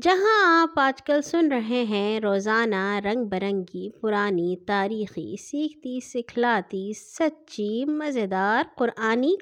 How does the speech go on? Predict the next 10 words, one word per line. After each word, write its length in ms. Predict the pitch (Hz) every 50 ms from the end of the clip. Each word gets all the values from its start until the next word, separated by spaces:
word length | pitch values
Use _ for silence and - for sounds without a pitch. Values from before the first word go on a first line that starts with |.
| - -
کہانیاں، 520 | 262 214 214 208 190 185 180 185 170 - - _ _ - - _ _ _ _ _ _ _ _ _ _ - - _ _ -
اور 240 | 220 220 214 202 185 180 - -
کہانی 480 | 185 180 175 190 190 196 208 220 233
سننے 340 | - - 233 226 226 220 226
سے 200 | 226 - 254 247
پہلے 640 | 240 - 214 202 240 277 330 359 339 294 220 180 185 - - _ _ _ _ _ _ _ _ _ _ _ _ _ -
آپ 300 | 269 311 349 381 392 381 370
اپنے 520 | 269 240 - - 240 208 196 196 214 233 - -
تمام 580 | 285 262 254 254 269 294 311 330 339 339 330 320
کام 440 | 320 - 214 220 220 226 240 247